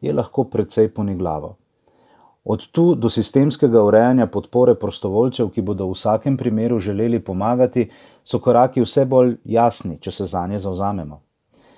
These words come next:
Nekatera delovanja bomo lahko brez težav podprli iz svojega žepa ali družinskega proračuna.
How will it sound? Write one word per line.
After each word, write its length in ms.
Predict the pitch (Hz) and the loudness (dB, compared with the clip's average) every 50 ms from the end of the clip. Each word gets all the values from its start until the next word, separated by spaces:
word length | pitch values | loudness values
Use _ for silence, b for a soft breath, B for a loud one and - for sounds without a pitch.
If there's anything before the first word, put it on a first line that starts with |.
| b b b - | b b b -12
Nekatera 480 | 92 - - 101 - 123 127 139 151 | -8 -6 -6 -4 0 0 2 2 4
delovanja 540 | 127 135 123 117 107 98 98 98 107 113 113 | 2 4 2 2 2 2 2 2 2 0 0
bomo 240 | 110 113 107 101 95 | 0 -2 -2 -2 -2
lahko 260 | 95 95 - - 107 | -4 -6 -4 -4 -2
brez 300 | 90 98 117 120 123 - | 0 2 2 2 2 2
težav 300 | - 135 110 113 113 110 110 - | -2 -2 2 4 4 4 2 0
podprli 420 | 117 - _ - 101 98 98 90 | -6 -8 _ -4 -4 -4 -4 -6
iz 140 | 87 - - | -6 -6 -6
svojega 360 | - 85 85 92 101 104 113 | -4 -2 -2 0 0 0 -2
žepa 420 | 104 107 113 110 117 - - 123 - | 0 2 2 0 2 2 0 0 0
ali 180 | 101 101 104 95 | 0 -2 -4 -4
družinskega 640 | 95 98 98 90 98 101 98 - - 113 101 110 104 | -6 -6 -6 -6 -6 -6 -6 -6 -8 -4 -4 -4 -4
proračuna. 680 | - - 139 135 123 101 85 - - 85 80 80 85 | -4 -2 0 2 2 0 0 -2 -8 -12 -12 -12 -16